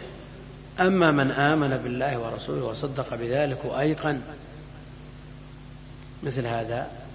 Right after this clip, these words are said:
لا يفتتن بالدجال، لأن الدجال فيه العلامات الواضحة الظاهرة، بينه النبي عليه الصلاة والسلام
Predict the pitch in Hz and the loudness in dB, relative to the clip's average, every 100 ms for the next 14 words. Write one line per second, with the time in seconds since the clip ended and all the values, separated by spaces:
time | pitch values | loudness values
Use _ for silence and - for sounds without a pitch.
0 | - - - - - - - - - 139 | -14 -16 -16 -16 -16 -16 -16 -10 2 6
1 | 160 170 151 - 139 135 123 117 120 113 | 8 8 6 2 0 0 -4 -4 -6 -4
2 | 127 139 131 120 127 123 107 123 117 135 | -2 -2 -2 -4 -2 -4 -4 -8 -6 -2
3 | 127 131 135 135 - - - - - - | 0 0 -2 -6 -8 -14 -14 -14 -14 -14
4 | - - - 147 131 113 120 120 120 127 | -14 -6 2 4 4 0 0 0 0 0
5 | 143 131 120 127 151 151 127 131 123 135 | 0 -2 0 4 4 2 0 -4 -4 2
6 | 151 151 151 143 117 - - - - - | 4 4 4 0 -2 -8 -12 -12 -14 -14
7 | - - - - - - - - - - | -14 -14 -16 -16 -16 -14 -14 -14 -14 -14
8 | - - - - - 131 143 160 151 139 | -14 -14 -14 -4 4 6 6 6 6 4
9 | 131 135 139 127 120 127 120 139 139 | 2 2 0 -2 -4 -6 -6 -4 -4